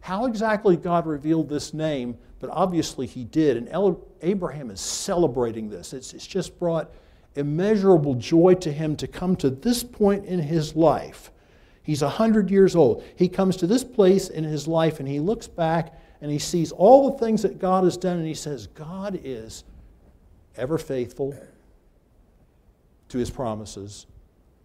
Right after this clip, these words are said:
He's ever faithful in his provision. He's ever faithful in his protection. He has not once failed me."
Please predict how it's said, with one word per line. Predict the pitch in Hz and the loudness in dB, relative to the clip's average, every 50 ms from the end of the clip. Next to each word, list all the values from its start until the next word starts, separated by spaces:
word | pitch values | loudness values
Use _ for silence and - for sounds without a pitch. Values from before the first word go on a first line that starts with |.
| _ _ _ _ _ _ _ _ _ _ | _ _ _ _ _ _ _ _ _ _
He's | 139 123 139 | -10 -2 2
ever | 127 135 147 | 2 2 2
faithful | - 156 170 175 175 185 180 | 2 2 2 2 2 0 -2
in | 165 | -2
his | 160 151 - | -4 -6 -8
provision. | - 143 131 123 123 120 117 110 120 120 | -8 -8 -6 -4 -4 -4 -4 -6 -10 -10
He's | 113 110 98 - | -12 -12 -14 -12
ever | - 151 165 165 175 160 | -8 -6 -2 -2 -2 -2
faithful | 160 - 165 156 156 156 156 - 156 151 - | -2 -2 0 0 0 0 0 -2 -2 -2 -2
in | 135 135 | -6 -8
his | 139 131 - | -8 -8 -8
protection. | - 131 127 - - 123 117 - - 117 107 | -10 -12 -10 -8 -6 -8 -6 -8 -10 -14 -14
He | 107 147 165 165 | -10 -6 -6 -4
has | 151 151 139 113 - | -4 -6 -8 -8 -8
not | 156 143 147 - - | -6 -6 -6 -6 -4
once | 127 156 175 185 196 196 - - | 0 2 2 2 2 0 -2 -8
failed | - - 170 170 170 165 156 151 123 | -8 -2 0 2 2 2 2 2 0
me." | 127 123 117 117 113 117 120 - | -4 -4 -2 -2 -2 -4 -6 -10